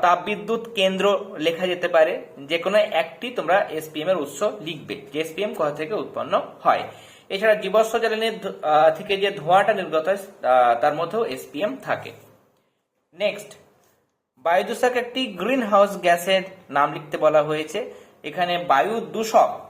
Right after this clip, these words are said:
তাই না, বায়ু দূষক গ্রিনহাউস গ্যাস তোমরা লিখবে নাইট্রাস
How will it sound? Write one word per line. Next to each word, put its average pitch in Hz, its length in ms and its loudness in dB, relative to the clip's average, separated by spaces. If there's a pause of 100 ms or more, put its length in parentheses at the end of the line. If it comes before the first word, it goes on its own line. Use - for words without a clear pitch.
তাই 180 120 -2
না, 247 120 4
বায়ু 156 380 0
দূষক 170 460 2
গ্রিনহাউস 170 580 -2
গ্যাস 151 300 0 (520)
তোমরা 160 320 4
লিখবে 160 440 -4
নাইট্রাস 151 560 2